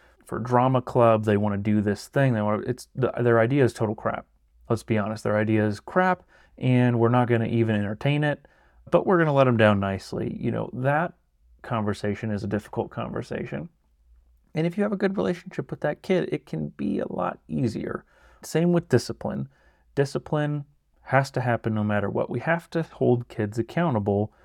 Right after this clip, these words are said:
whether or not we have a relationship with them. But if we have a relationship with them, it does get a little bit easier to some degree. Again, not all the time, not every time, not every conversation, and not every kid,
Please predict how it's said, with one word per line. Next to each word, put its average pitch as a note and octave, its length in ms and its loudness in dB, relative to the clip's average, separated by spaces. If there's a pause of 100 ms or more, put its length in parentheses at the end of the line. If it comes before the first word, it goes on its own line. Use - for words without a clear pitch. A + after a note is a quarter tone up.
(140)
whether A2+ 220 4
or G#2+ 60 0
not G#2 180 0
we G#2+ 120 -4
have G#2+ 360 -2
a G2+ 60 -2
relationship A2 720 -2
with A2+ 220 -8
them. C3 260 -4 (580)
But G3+ 100 4
if G#3+ 100 0
we A3 80 0
have C#4 160 -4
a C#4+ 80 -2
relationship A#2 580 -2
with A2 140 -4
them, A2+ 200 -2
it B2+ 200 -2
does F3+ 180 0
get - 300 -4
a - 80 -4
little C3 340 2
bit A2+ 300 0
easier A2 480 -2
to - 120 -10
some G#2+ 260 -4
degree. - 360 -8 (340)
Again, D#3+ 500 2 (260)
not C#3 340 0
all E3+ 160 4
the F#3 80 2
time, F3 460 -2 (420)
not D3 240 -2
every F#3 240 4
time, C3+ 340 0
not B2 220 2
every G3 260 4
conversation, C3 800 -2
and G#2 120 -2
not C#3+ 240 0
every D#3+ 320 0
kid, F3+ 400 0